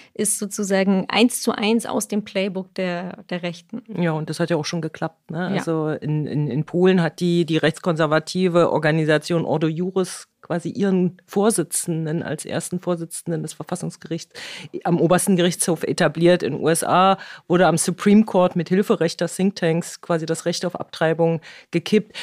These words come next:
Speaker 2: Übrigens gut nachzulesen und, und wirklich, äh, schön recherchiert ist das heute auch in der taz. Also wenn man noch mal,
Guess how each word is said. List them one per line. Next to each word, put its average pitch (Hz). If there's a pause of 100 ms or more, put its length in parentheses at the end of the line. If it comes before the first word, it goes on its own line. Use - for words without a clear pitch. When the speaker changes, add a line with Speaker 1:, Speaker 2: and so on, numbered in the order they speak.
(160)
Speaker 2:
Übrigens 185
gut 208
nachzulesen 175
und, 165
und 170
wirklich, -
äh, 160
schön 175
recherchiert 165
ist -
das 170
heute 165
auch 143
in 160
der 143
taz. 180
Also 147
wenn 151
man 156
noch 156
mal, 147